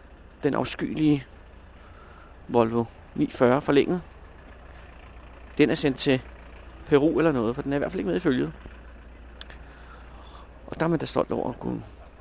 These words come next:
yde sig et lille bidrag. Jeg ser nu også, at de to små,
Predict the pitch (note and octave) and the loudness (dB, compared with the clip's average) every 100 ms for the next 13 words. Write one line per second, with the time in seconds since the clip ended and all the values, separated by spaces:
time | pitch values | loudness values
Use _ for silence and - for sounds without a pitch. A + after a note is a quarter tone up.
0 | - - - - - G#2 A2 A2 A2 G#2+ | -20 -20 -20 -6 -2 0 0 0 -2 -2
1 | G#2+ - - A#2+ B2 - E3+ D#3 - B2 | -6 -6 -6 -4 -2 -2 -2 -6 -4 -6
2 | - - - - - - C3 | -6 -6 -4 -4 -6 -4 -4